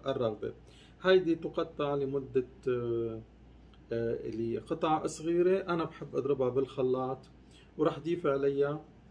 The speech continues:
أنا إضافة لهالشي، آه، الفطر. هلأ اليوم الأول شوربة مع فواكه طازجة، ما عدا الموز والبطيخ والكنتالوب والمانجو والعنب والبلح والتين، ويمكن تناول الشاي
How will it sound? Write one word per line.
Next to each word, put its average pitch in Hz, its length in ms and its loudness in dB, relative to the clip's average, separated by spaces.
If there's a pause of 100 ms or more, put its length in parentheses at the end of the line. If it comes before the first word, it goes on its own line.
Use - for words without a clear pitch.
(420)
أنا 139 420 0
إضافة 139 420 0
لهالشي، 127 680 -6 (640)
آه، 123 540 0
الفطر. 131 520 -4
هلأ 131 220 -2
اليوم 190 280 6
الأول 165 680 4
شوربة 160 480 2
مع 143 380 -2 (160)
فواكه 135 400 0
طازجة، 127 640 -2 (360)
ما 151 140 2
عدا 131 220 2
الموز 127 320 -2
والبطيخ 123 580 -4
والكنتالوب 120 680 -4
والمانجو 131 760 2 (260)
والعنب 127 400 -2
والبلح 117 500 -4
والتين، 160 560 -2
ويمكن 143 380 -2
تناول 123 580 -4 (600)
الشاي 127 840 0